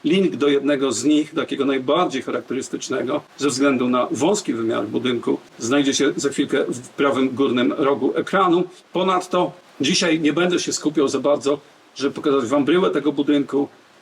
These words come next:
Zaprezentuję wam na pewno projekt w którymś momencie filmu, czyli wizualizację i rzut płaski parteru oraz poddasza. Co do samych wnętrz też nie będę za bardzo się tutaj kręcił z kamerą, bo nie ma jeszcze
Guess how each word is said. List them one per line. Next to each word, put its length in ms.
Zaprezentuję 680
wam 180
na 80
pewno 360
projekt 520
w 100
którymś 340
momencie 580
filmu, 460
czyli 180
wizualizację 840
i 100
rzut 280
płaski 560
parteru 400
oraz 220
poddasza. 600
Co 140
do 120
samych 340
wnętrz 340
też 260
nie 100
będę 260
za 140
bardzo 320
się 140
tutaj 340
kręcił 440
z 100
kamerą, 500
bo 300
nie 140
ma 140
jeszcze 280